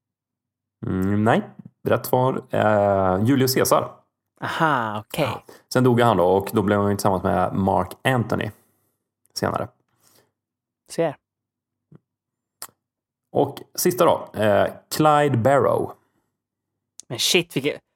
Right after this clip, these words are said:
Speaker 2: men vem är det?
Speaker 1: Mm, fundera lite här nu.
Speaker 2: Clyde Barrow?
Speaker 1: Mm. Eh, ledtrådar kan säga att du vet vem det här är.
Speaker 2: Okej.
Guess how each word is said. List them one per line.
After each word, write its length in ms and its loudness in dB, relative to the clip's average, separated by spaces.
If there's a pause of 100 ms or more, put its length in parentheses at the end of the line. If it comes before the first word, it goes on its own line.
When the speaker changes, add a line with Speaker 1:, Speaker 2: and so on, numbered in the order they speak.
(360)
Speaker 2:
men 160 -4
vem 160 4
är 60 6
det? 360 4 (2000)
Speaker 1:
Mm, 300 -2 (120)
fundera 260 2
lite 200 0
här 180 0
nu. 180 -6 (1080)
Speaker 2:
Clyde 400 6
Barrow? 600 6 (300)
Speaker 1:
Mm. 240 -2 (2000)
Eh, 440 -2
ledtrådar 360 2
kan 140 0
säga 120 0
att 80 -2
du 340 2
vet 400 0
vem 140 2
det 60 2
här 220 2
är. 280 2 (1400)
Speaker 2:
Okej. 460 0